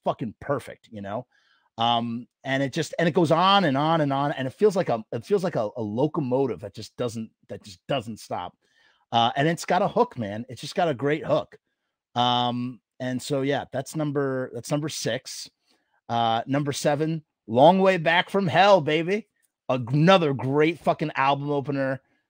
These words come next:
Fucking, uh, those fucking guitars that,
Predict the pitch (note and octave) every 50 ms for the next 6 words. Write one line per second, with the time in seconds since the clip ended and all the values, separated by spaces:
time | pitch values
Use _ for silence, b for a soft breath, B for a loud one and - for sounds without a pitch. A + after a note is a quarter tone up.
0 | _ _ _ - E3+ D3+ - D#3+ D3 C3+ B2+ B2 C3 - _ _ _ - C3 B2
1 | A#2+ A2+ A2 G#2 G2+ G#2 G#2+ B2+ C3 C3+ B2 - - - D#3+ - - C#3+ A2+ A2+
2 | G#2 - - B2+ B2 C3+ D3+ D3 B2 C#3 A#2+ A#2 A#2